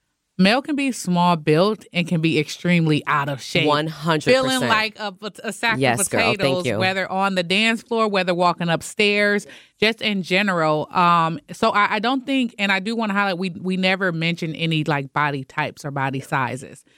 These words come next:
Speaker 1: It's just a matter of being a healthier you,
Speaker 2: Correct.
Speaker 1: whatever that looks like. And, and, and, and the food we, we consume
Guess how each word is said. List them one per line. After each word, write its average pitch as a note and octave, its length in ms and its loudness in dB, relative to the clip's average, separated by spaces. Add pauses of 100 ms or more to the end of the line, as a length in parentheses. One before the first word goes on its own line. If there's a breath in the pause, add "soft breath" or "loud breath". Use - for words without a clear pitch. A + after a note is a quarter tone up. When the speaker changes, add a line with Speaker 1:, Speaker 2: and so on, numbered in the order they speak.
(180 soft breath)
Speaker 1:
It's E3 120 2
just F#3 220 0
a F3 80 -2
matter D#3+ 380 -2
of D3 220 -10
being D3+ 440 -6
a D3+ 80 -4
healthier E3+ 540 0
you, D3+ 500 2 (160)
Speaker 2:
Correct. A#2 240 2
Speaker 1:
whatever D#3+ 480 0
that D3 340 -2
looks D3 300 -12
like. A#2+ 260 -12 (100)
And, D3+ 160 -4
and, D3 260 -2
and, D3+ 200 0
and D#3 260 0
the D3 60 2
food G#3+ 400 4
we, G3 340 0
we F#3+ 160 0
consume G3 760 4